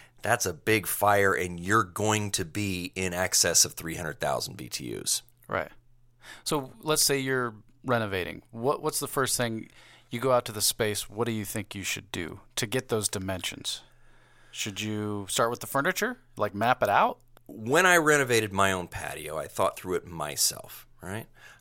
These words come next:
Speaker 1: I started from that fire and worked out.
Speaker 2: Okay.
Speaker 1: But some people may start with the space and work in. Um,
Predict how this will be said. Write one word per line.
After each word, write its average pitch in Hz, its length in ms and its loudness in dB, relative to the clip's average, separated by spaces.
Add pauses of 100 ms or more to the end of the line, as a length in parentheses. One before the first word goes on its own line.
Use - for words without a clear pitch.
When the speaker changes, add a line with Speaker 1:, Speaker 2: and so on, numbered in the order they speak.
(120)
Speaker 1:
I 107 180 8
started 92 500 4
from 82 420 -2
that 85 280 -4
fire 82 460 -2
and 78 260 -10
worked 71 320 -10
out. 50 400 -6 (140)
Speaker 2:
Okay. - 320 -8 (1600)
Speaker 1:
But - 320 6 (260)
some 104 360 2
people 95 340 -2
may 87 240 -4
start 87 400 2
with 82 380 -2
the 95 320 4
space - 760 8 (540)
and 90 160 -6
work 90 300 0
in. 98 340 2 (1600)
Um, 92 580 0